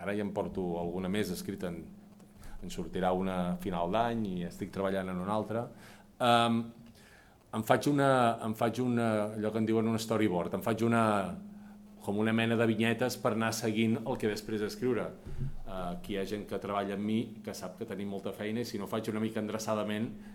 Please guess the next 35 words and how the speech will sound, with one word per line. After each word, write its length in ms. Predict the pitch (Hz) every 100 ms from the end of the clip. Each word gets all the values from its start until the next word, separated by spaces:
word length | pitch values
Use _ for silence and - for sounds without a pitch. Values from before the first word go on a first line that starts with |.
| -
no 80 | 110
sabria 360 | 107 98 110 107
si 120 | 107
estic 260 | - 107 -
treballant 440 | 110 110 107 107 107
a 60 |
la 100 | 101
feina, 380 | 107 110 123 139 156
eh, 260 | 127 110 110
i 60 |
si 100 | -
estic 200 | - 110
fent 120 | 123 113
novel·la 280 | 113 110
a 60 | 107
la 60 | 104
feina 260 | 110 127
o 80 | 135
estic 200 | - 104 101
treballant 360 | 101 98 92
a 60 | 87
casa. 220 | 85 82
Amb 100 | 90
la 60 | 95
qual 120 | 107
cosa 300 | 110 104 123 - - -
ho 100 | 110
he 60 |
de 80 | 107
fer 180 | - 110
tot 200 | 117 110
això 220 | - 107 - - -
una 200 | 131 110
mica 180 | 107 101
endreçadament. 600 | 95 95 - 90 82 73